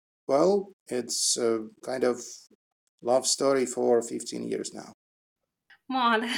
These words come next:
Speaker 2: <laughs> that's so sweet. Well, yeah, and all the synesthetes appreciate people like you investigating the topic,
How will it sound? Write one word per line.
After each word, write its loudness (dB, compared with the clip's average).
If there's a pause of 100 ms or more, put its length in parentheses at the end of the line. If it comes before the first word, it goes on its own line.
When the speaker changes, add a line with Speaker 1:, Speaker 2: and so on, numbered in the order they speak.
Speaker 2:
<laughs> 2
that's 0
so -2
sweet. -8 (280)
Well, 6
yeah, 8
and 2 (280)
all -2
the 0
synesthetes -4
appreciate -4
people -6
like -4
you -4 (280)
investigating 0
the -6
topic, -8